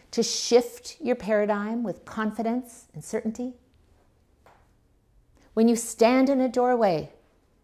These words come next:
will you think about how you can untangle the strands of your family overwhelm to open meaningful conversations with empathy and respect. When you look inside a jewelry box,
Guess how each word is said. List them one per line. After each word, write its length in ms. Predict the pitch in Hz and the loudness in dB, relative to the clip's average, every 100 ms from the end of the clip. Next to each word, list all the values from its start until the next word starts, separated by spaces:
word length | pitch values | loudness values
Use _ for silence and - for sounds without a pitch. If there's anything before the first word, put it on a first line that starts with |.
| _ _ _ - | _ _ _ 0
will 100 | 208 | 2
you 120 | 214 | 2
think 260 | 214 247 | 2 0
about 320 | 247 220 214 - | 2 0 -2 -4
how 100 | 202 | -4
you 140 | 202 | -4
can 220 | 202 202 - | -6 -8 -4
untangle 460 | 208 220 214 214 | -4 -4 -4 -4
the 100 | 196 | -4
strands 540 | 202 - 202 202 202 - 214 | -8 -6 -4 -2 -4 -6 -6
of 100 | 226 | -4
your 100 | 262 | -6
family 600 | - 302 339 339 226 - | -4 -4 -2 -2 -2 -2
overwhelm 680 | 156 156 147 147 139 170 - _ _ _ _ _ - | -4 -4 -6 -8 -10 -14 -20 _ _ _ _ _ -8
to 80 | - | 0
open 360 | 254 262 240 | 2 2 0
meaningful 520 | 247 320 339 330 285 285 | 2 0 0 -2 -2 -2
conversations 1120 | 269 247 226 214 214 196 - - - - - _ _ _ - | -2 -4 -4 -6 -6 -6 -8 -10 -12 -16 -20 _ _ _ -14
with 160 | 190 - | -14 -6
empathy 680 | 226 226 214 - 160 - - _ _ _ _ - | -4 -2 -6 -8 -8 -8 -16 _ _ _ _ -16
and 100 | 156 | -12
respect. 680 | 156 - - 180 - - - _ _ _ _ _ _ _ _ _ _ _ _ _ _ _ _ _ _ _ _ _ _ _ | -12 -14 -10 -10 -10 -18 -20 _ _ _ _ _ _ _ _ _ _ _ _ _ _ _ _ _ _ _ _ _ _ _
When 160 | 262 262 | 2 4
you 80 | 262 | 4
look 220 | 262 269 | 2 0
inside 340 | 262 - 240 | -2 0 0
a 80 | 240 | 0
jewelry 340 | 233 165 156 | -2 -2 -2
box, 580 | 156 151 - - - - | -4 -6 -8 -16 -20 -20